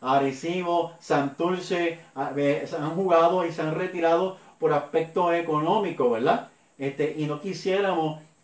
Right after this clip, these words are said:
que el año que viene se retire alguno de los equipos que están,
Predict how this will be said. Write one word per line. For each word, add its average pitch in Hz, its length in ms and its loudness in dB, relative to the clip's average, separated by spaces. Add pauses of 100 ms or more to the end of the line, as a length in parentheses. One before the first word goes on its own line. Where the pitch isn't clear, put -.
que 147 540 0 (120)
el 135 300 0
año 147 200 -2
que 170 160 0
viene 196 520 4 (560)
se 135 220 0
retire 135 440 0
alguno 156 320 0
de 156 80 4
los 156 160 4
equipos 160 320 -4
que 175 100 -2
están, 202 380 0